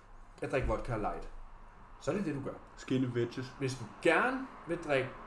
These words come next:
Speaker 1: tidskogenvin og sådan noget, så gør det.
Speaker 2: Mhm. Og hvis
Speaker 1: Gør
Speaker 2: du bare har lyst, og hvis du egentlig har det bedst med bare at drikke to øl,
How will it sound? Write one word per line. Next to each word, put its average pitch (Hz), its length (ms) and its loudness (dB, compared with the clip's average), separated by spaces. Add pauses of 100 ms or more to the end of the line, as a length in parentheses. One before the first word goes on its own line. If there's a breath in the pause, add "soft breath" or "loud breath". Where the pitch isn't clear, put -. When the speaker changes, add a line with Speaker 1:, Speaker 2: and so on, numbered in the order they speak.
(360)
Speaker 1:
tidskogenvin 180 600 4
og 117 80 -4
sådan 135 120 -4
noget, 101 140 -4 (100)
så - 160 0
gør 151 180 4
det. 110 140 -2 (200)
Speaker 2:
Mhm. 117 300 0 (1300 loud breath)
Og 165 100 12
hvis 156 80 10
Speaker 1:
Gør 147 40 6
Speaker 2:
du 160 60 4
bare 170 180 12
har 170 80 12
lyst, 175 240 8
og 165 120 8
hvis 151 160 6
du 175 80 8
egentlig 165 200 10
har 135 100 10
det 123 80 4
bedst 175 180 8
med 165 80 6
bare 139 100 10
at 123 60 4
drikke 117 180 4
to 170 260 8
øl, 139 40 4